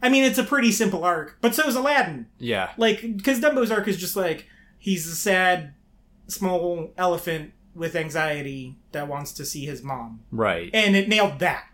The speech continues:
Speaker 1: part.
Speaker 2: Mm-hmm.
Speaker 1: And so that, it worked. And then Aladdin, it's just like, with great power comes great responsibility.
Speaker 2: Yeah.
Speaker 1: And it
Speaker 2: <laughs>
Speaker 1: doesn't not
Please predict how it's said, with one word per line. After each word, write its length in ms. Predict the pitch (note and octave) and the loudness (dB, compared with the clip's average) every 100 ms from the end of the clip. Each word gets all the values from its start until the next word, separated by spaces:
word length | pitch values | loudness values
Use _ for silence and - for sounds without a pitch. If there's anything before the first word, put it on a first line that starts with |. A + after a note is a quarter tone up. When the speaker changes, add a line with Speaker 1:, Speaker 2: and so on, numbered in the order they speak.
| - | -10
Speaker 1:
part. 300 | - C#3+ - _ - | -6 -6 -8 _ -6
Speaker 2:
Mm-hmm. 100 | - | 0
Speaker 1:
And 200 | G#3 G3 | 4 4
so 160 | G3+ F#3+ | 4 2
that, 340 | G#3+ A#3 - A3+ | 4 2 0 -2
it 260 | G#3 A3+ | 2 4
worked. 440 | C#4+ D4+ - - - - - _ - | 4 2 0 -10 -14 -16 -20 _ 0
And 220 | G#3+ G#3 | 2 4
then 300 | A#3 A3+ A3+ | 6 6 4
Aladdin, 840 | G3+ B3 E4+ D#4+ C4+ B3+ A#3+ A#3 - - - - - | 2 4 4 4 2 0 4 2 0 -16 -20 -18 -2
it's 240 | G#3+ A3 | 0 0
just 180 | G#3 - | 0 0
like, 380 | G#3 F#3 - - _ _ _ - D#3 - - - | 2 0 -2 -16 _ _ _ -20 -18 -16 -18 -12
with 360 | G#3 F#3 F#3 | -2 0 0
great 300 | - F#3+ F3+ | 2 2 2
power 380 | - F3+ E3+ E3 | 0 0 2 0
comes 260 | D#3+ E3 D3 | -2 -4 -2
great 260 | E3 E3 E3 | -2 -2 -4
responsibility. 1120 | D#3 E3 D3 D3+ G3+ F3 C3+ C3+ C3+ B2+ C3+ - | -6 -4 -4 -2 0 0 0 -6 -8 -10 -12 -8
Speaker 2:
Yeah. 260 | G#2+ G2 F#2+ | -6 -4 2
Speaker 1:
And 200 | A3+ A3 | 2 4
it 220 | A3+ G#3+ | 4 4
Speaker 2:
<laughs> 0 | |
Speaker 1:
doesn't 560 | D#4+ E4+ D#4 A#3 - - | 4 4 2 -4 -6 -4
not 380 | A3+ E4 D4+ | 0 2 2